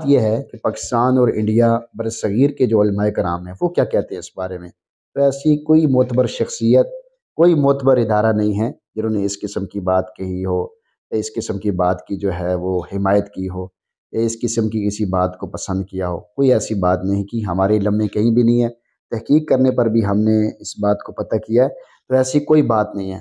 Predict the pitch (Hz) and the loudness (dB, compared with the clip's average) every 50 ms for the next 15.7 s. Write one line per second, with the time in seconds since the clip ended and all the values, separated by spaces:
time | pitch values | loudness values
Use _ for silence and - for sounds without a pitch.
0 | 98 98 95 107 110 101 - 123 120 120 113 104 104 104 104 - - 117 113 - | -10 -8 -6 -4 -2 0 2 2 4 4 4 2 0 -2 -2 -2 -2 -2 -2 -4
1 | - 113 110 101 104 - 113 110 110 104 98 101 98 95 - - 107 104 107 113 | -4 -4 -2 -2 -2 -2 -2 -2 0 0 0 -2 -4 -4 -8 -8 -6 -4 -2 0
2 | 113 110 104 104 98 98 - _ _ _ _ _ _ _ - 101 101 98 95 98 | 0 0 0 0 -2 -4 -6 _ _ _ _ _ _ _ -8 -4 -2 -2 0 0
3 | 95 92 95 92 92 104 113 113 113 - 107 104 101 110 107 95 104 104 98 - | -2 -2 -4 -2 -2 0 0 0 0 -2 -2 0 0 0 0 0 -2 -2 -2 -4
4 | - - 104 101 98 - 98 95 92 92 92 104 107 117 127 120 113 110 107 101 | -8 -10 -8 -8 -8 -6 -8 -6 -4 -2 0 2 2 4 4 4 2 0 -2 -2
5 | - 101 101 104 104 - - 101 101 - 101 90 87 87 87 - - 98 92 104 | -2 -2 -2 -2 -4 -4 -6 -6 -4 -6 -6 -6 -6 -6 -8 -8 -12 -12 -8 -6
6 | 117 127 131 123 _ _ _ _ _ _ - 113 - 135 135 139 143 151 156 156 | -6 -6 -8 -10 _ _ _ _ _ _ -14 -6 -2 0 2 4 4 4 2 2
7 | 156 - 147 147 151 147 - 135 - 127 139 135 131 120 120 120 117 113 110 95 | 2 4 4 4 4 2 0 -4 -2 0 2 2 2 2 2 2 2 2 2 2
8 | 104 107 110 110 104 92 98 98 98 95 107 98 - 117 113 110 104 90 95 101 | 2 2 2 2 0 -2 -4 -6 -6 -8 -10 -10 -6 -4 -4 -4 -4 -4 -4 -4
9 | 107 104 101 - 104 92 90 104 113 110 104 95 95 92 - _ _ _ _ _ | -4 -4 -6 -8 -8 -6 -4 -2 -2 -2 -2 -2 -4 -6 -10 _ _ _ _ _
10 | _ _ - 123 127 127 120 123 131 123 123 131 127 127 - - 117 - - 160 | _ _ -2 -2 0 0 0 2 2 2 4 2 2 0 0 -4 -4 -2 0 0
11 | 160 131 127 160 175 160 - - 120 117 113 117 117 113 113 - 104 101 98 98 | 2 2 4 2 0 0 0 0 0 2 4 4 2 2 0 -4 -6 -4 -4 -4
12 | 87 85 85 82 85 _ _ _ _ _ _ _ - 131 131 139 147 127 110 - | -6 -6 -8 -12 -14 _ _ _ _ _ _ _ -10 -8 -2 0 2 2 2 0
13 | - 110 107 107 113 110 95 110 101 90 98 95 - 104 101 95 - - 110 110 | -2 -2 0 0 0 0 0 0 -2 -2 -2 -2 -2 -4 -4 -4 -4 -2 0 0
14 | 120 135 139 - 107 107 101 - 117 110 113 117 123 139 143 143 143 143 135 139 | 2 2 0 0 -2 -2 -2 0 0 2 4 4 4 4 4 4 2 2 2 2
15 | 127 117 123 120 - 127 123 120 123 123 117 117 120 117 | 2 2 0 0 0 0 -2 0 0 0 0 0 0 0